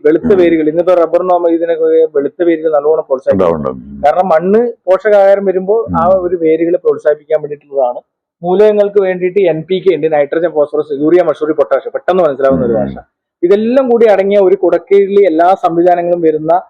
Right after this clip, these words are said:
Speaker 1: ഉൽപ്പന്നങ്ങളാണ്. അത് സസ്യത്തിന്റെ സ്ട്രെസ്സിനെ കുറക്കുന്നു, പ്രതിരോധ ശേഷിയെ, ഏഹ്, വീണ്ടെടുക്കാൻ വേണ്ടി സാധിക്കുന്നു. അങ്ങനെ തുടങ്ങി നിരവധിയായിട്ടുള്ള ഗുണങ്ങൾ, അതുപോലെ തന്നെ കൂടുതൽ ഈൽഡ്, ചെലവ് കുറവ്, ഇന്ന് ലേബർ കോസ്റ്റ് ഭയങ്കരമായിട്ട് അനുഭവിക്കുന്ന ഒരു പ്രശ്നമാണ്.
Speaker 2: അതെ,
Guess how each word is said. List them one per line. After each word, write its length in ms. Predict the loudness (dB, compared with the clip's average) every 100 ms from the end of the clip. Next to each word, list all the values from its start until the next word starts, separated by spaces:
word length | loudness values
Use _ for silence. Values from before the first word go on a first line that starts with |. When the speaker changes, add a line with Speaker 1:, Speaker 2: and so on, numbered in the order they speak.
| _ _ -6
Speaker 1:
ഉൽപ്പന്നങ്ങളാണ്. 680 | -2 0 0 2 2 2
അത് 580 | -2 -8 _ -2 2 2
സസ്യത്തിന്റെ 540 | 0 -2 -2 0 0
സ്ട്രെസ്സിനെ 480 | -2 -2 -4 -2 0
കുറക്കുന്നു, 560 | 2 0 0 -2 -2 -4 _ _
പ്രതിരോധ 340 | -2 2 2 2
ശേഷിയെ, 440 | 0 0 0 2
ഏഹ്, 300 | 2 2 2
വീണ്ടെടുക്കാൻ 640 | 2 2 0 0 0 0
വേണ്ടി 120 | 0 -2
സാധിക്കുന്നു. 500 | 0 0 -2 -4 -6
അങ്ങനെ 480 | -6 _ -8 -6 -2
തുടങ്ങി 360 | 0 0 0 -2 -2
നിരവധിയായിട്ടുള്ള 680 | 0 2 2 2 0 0 -2
ഗുണങ്ങൾ, 500 | 0 0 2 0 0 0
അതുപോലെ 260 | 2 2
തന്നെ 200 | 2 -2
കൂടുതൽ 400 | -2 -2 0 2
ഈൽഡ്, 360 | 2 2 0 -4 -6 _
ചെലവ് 380 | -2 0 2 2
കുറവ്, 400 | 2 2 2 4
ഇന്ന് 500 | 0 -2 _ -6 0
ലേബർ 240 | 2 2 2
കോസ്റ്റ് 300 | 0 -2 -2
ഭയങ്കരമായിട്ട് 560 | -2 0 2 2 2
അനുഭവിക്കുന്ന 420 | 2 2 2 2
ഒരു 80 | 0
പ്രശ്നമാണ്. 340 | -2 -2 0 2
Speaker 2:
അതെ, 260 | 2 0